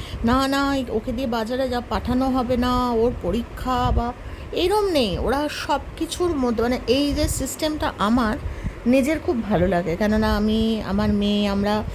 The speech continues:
উম, আমরা এ-, এই, এরকমই করি, মানে ভালো লাগে বেশ। তাতে কি হয়, উম, কি বলবো, অনেক রকমের, আহ, খোলামেলা একটা ভাব তৈরি হয়,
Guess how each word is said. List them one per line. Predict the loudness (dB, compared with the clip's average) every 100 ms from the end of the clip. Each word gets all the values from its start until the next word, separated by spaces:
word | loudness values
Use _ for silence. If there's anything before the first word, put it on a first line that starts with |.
| -6 -6 -4
উম, | -4 -2 -2 -2
আমরা | 0 2 0 -2 -6 -2
এ-, | -2 0
এই, | 0 0
এরকমই | 0 0 0 0 0 2
করি, | 2 2 2 0
মানে | 0 0 0 -2 -4 -2
ভালো | 2 4
লাগে | 4 2 -2
বেশ। | -4 -6 -4
তাতে | -4 -4 -2
কি | -2
হয়, | -2 -2 -4 -6 -10 -10 -6 0
উম, | 0 2 0 -2 -2 -4 -4
কি | 0
বলবো, | 4 4 4
অনেক | 2 0 0 -2
রকমের, | -2 0 0 2 2 2
আহ, | 2 2 2 2 0 -6 -6 -8
খোলামেলা | 2 2 2 2 2 0
একটা | -2 -2 -4
ভাব | -4 -6 -8 -6
তৈরি | -4 -4 -2
হয়, | -2